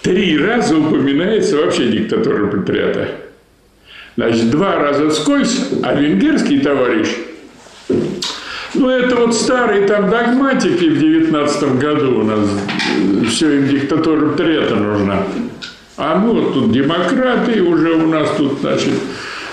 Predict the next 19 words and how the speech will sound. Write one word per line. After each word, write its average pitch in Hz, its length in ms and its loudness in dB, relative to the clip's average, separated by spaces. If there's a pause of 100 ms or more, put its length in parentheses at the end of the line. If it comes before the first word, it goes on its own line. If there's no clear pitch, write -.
(140)
власть 220 500 2
такая, 202 420 2
социалистическая, 190 1300 0
вот 202 280 2
тут 165 160 0
нам 156 200 2
осталось 135 440 0
с - 40 -2
крестьянами 131 720 0
немножко 131 500 0
поработать, 190 840 0
и 165 80 2
все. 170 220 0 (1800)
Это 131 420 0
с - 80 -2
таким 156 340 0
сознанием 170 680 0
товарищи 196 540 0
хотят 190 520 0